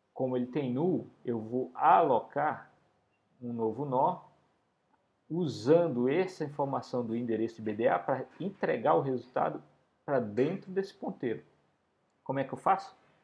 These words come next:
Faço asterisco, é, na frente do ponteiro. Olha lá, na função, aqui, ó,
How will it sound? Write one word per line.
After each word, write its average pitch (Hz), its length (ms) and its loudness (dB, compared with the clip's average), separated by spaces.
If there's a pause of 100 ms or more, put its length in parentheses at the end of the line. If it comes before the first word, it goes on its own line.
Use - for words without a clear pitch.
(220)
Faço 131 220 -2
asterisco, 143 840 2 (720)
é, 123 460 -4 (100)
na 123 140 0
frente 123 380 -6
do 147 100 -4
ponteiro. - 500 -8 (1300)
Olha 120 200 -2
lá, 107 260 -2 (460)
na 110 180 -10
função, 110 680 -8 (800)
aqui, - 120 -10
ó, - 80 -12